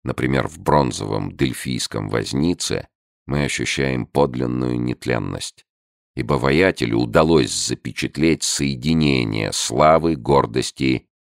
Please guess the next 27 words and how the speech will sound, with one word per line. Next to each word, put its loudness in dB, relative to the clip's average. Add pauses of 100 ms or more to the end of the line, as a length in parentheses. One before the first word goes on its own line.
и -2
смущения, -2
возникшее -2
в -8
миг -2
победы, -2
когда -4
смерть 0 (300)
дохнула 0
атлету -4
в -10
самый -4
затылок. -8 (1000)
Кроме 4
того, -2
в -10
статуях 0
еще -2
есть -2
предельность -2
пространства, -2
символизирующая -4
конечность -2
высшего -4
пика -6
земной -4
славы 2